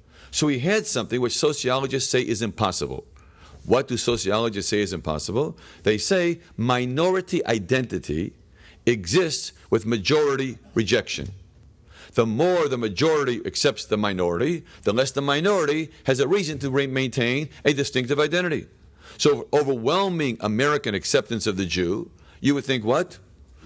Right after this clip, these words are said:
The Jew would disappear, like every other group who's been here for three or four generations, who's socially and economically integrated, who looks like the majority culture, has done what? Has disappeared.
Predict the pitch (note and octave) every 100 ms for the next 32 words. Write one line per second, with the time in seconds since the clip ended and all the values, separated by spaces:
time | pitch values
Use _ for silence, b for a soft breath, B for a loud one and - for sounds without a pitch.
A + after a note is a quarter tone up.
0 | B E3+ D3 A#2 B2+ C#3 D3+ D#3 - G3+
1 | A3 G3 - B - D3+ - F3+ E3 E3
2 | F#3+ - F#3+ G#3+ G3 F3+ B2 C3 F#2 -
3 | - B B C3 G#2+ D3+ A#2+ A#2+ B2 D3
4 | C3+ B2 A#2+ G#2+ G#2+ F#2+ E2+ B2 D#3 -
5 | - B B - A2 - F#3 F3 C#3+ B2+
6 | A#2+ A2+ A#2+ C#3 C3 B2 - G#2+ F2+ E2
7 | E2+ A#2+ - B B D#3 C#3+ D#3+ G#3 -
8 | - C3 C3 B2 A2 F#2+ B2 A2 - G2+
9 | G2+ A#2 G2 A2 G#2+ D3 F3+ - - -
10 | b b b F#3 D3 D#3 D#3+ F#3+ G3 F3+